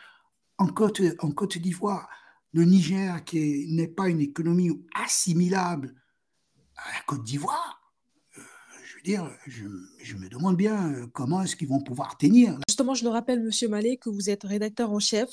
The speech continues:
Speaker 2: euh, du magazine Économie africaine, qui s'intéresse à l'actualité, euh, des P M E africaines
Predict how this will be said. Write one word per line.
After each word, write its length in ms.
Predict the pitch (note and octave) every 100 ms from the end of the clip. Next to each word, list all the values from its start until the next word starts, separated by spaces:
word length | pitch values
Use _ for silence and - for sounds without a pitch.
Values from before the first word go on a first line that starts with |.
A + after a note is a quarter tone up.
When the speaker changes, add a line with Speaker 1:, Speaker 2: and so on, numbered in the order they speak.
| -
Speaker 2:
euh, 140 | F#3+
du 120 | F3+
magazine 460 | G3 F#3+ G#3+ G#3 G#3+ -
Économie 440 | G#3 A3+ G#3 G3+
africaine, 560 | F#3+ - F#3 G#3+ C#4+ - _ _ _
qui 80 | -
s'intéresse 460 | - G#3 A3 A3 G#3+
à 60 |
l'actualité, 600 | G3 G3 G3 G3 A3 G#3+
euh, 160 | F#3 F3
des 120 | F#3+
P 160 | G3+ G3
M 200 | F#3+ G3
E 60 |
africaines 480 | F3+ - - G3+ C4+